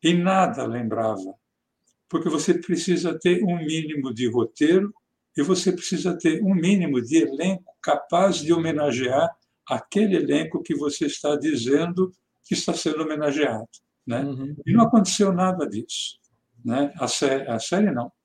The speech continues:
Speaker 1: o episódio, que aí vem aquela história, não, é só uma homenagem,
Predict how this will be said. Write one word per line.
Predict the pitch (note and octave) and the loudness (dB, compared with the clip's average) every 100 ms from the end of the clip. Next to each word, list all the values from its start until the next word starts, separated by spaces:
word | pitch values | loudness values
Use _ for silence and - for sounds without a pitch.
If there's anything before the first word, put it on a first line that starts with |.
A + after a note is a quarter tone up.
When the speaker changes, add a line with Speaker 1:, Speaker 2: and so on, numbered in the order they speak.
| - | 2
Speaker 1:
o | F3 F3+ - - _ _ - | 6 6 4 -6 _ _ -2
episódio, | C3+ - A#2+ F#2+ G2+ A2+ A#2+ C#3+ _ _ - | -2 0 -4 -2 -2 -2 -2 -8 _ _ 0
que | G#3 | 2
aí | A#3+ | 4
vem | A#3 A3+ | 6 6
aquela | G3 G3+ F#3+ | 4 4 4
história, | F3+ - B2+ D3+ | 2 -2 -2 2
não, | A#3 C#4+ A3 D3 | 10 12 10 4
é | |
só | D3 G3+ G3+ | 2 2 2
uma | G3 | 2
homenagem, | F3 D3+ B2 A#2 - | 0 -4 -6 -8 -10